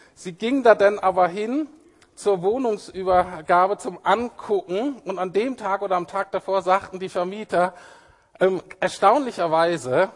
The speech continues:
ist jetzt noch eine zweite Wohnung, äh, äh, ähm, ähm, frei geworden, ein, zwei Stockwerke höher, genau die gleiche Wohnung mit Balkon.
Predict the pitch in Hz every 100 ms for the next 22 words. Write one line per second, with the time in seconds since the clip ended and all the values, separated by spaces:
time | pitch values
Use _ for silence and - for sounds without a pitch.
0 | _ _ _ - 180 220 226 226 - 208
1 | 226 269 196 180 156 123 - - 165 156
2 | 151 147 147 151 143 139 156 151 147 135
3 | 131 123 _ _ _ - 147 147 - 165
4 | 160 156 143 139 147 185 208 - _ 160
5 | 202 190 175 - 190 175 165 170 160 208
6 | 190 196 196 214 254 220 202 202 196 202
7 | 190 190 - 180 180 233 220 127